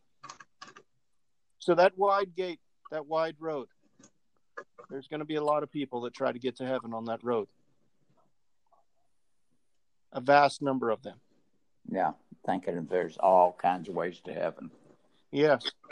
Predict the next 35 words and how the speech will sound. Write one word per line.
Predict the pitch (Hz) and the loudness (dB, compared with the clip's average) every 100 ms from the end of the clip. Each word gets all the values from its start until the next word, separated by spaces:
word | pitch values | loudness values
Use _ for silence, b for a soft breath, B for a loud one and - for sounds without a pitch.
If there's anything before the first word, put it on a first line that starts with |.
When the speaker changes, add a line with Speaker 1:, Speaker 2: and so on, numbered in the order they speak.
| - | -12
Speaker 1:
they | 143 | -6
think | - 156 | -2 0
there's | 170 156 | 0 2
all | 165 175 | 6 6
kinds | 175 202 196 | 6 0 0
of | 175 | -2
ways | 160 - | -4 -2
to | 160 | -4
heaven, | 156 151 147 B B B - | -4 -6 -10 B B B 2
and, | 185 190 - 180 | 4 4 -2 0
and, | 175 185 - | 0 0 -4
and | 175 185 | -2 2
they | 208 | 2
think | 208 202 | 4 2
that | 202 180 | 2 0
God | 180 196 208 190 - - - | 6 8 8 4 -2 -20 -14
is | 160 - | -12 -6
gonna | 185 180 | -6 -4
understand | 196 190 - 208 202 190 | -6 -8 -8 -4 -4 -2
how | 175 | -2
they | 190 214 | 0 -4
feel. | 240 269 208 - - - - - - - - - - - - - - 220 233 - - - - - 165 | -4 -8 -8 -12 -14 -16 -18 -18 -20 -20 -10 -10 -8 -12 -18 -18 -16 -14 -12 -14 -16 -20 -20 -16 -8
And | 160 | -4
God's | 160 190 202 | 4 6 6
gonna | - 196 | 2 0
make | 202 190 | 2 0
adjustments | 180 190 214 - 185 139 - | -2 4 4 4 -6 -8 -10
to | - 160 | -6 -6
his | 165 - | -6 -6
word | 156 214 196 135 123 _ _ - - - - _ - | 4 6 6 0 -8 _ _ -20 -14 -14 -14 _ -4
based | 170 170 - | -2 -2 -2
on | 170 160 | -2 0
how | 170 165 | -2 0
they | 196 | 0
felt | 240 170 110 - | 0 0 -2 -4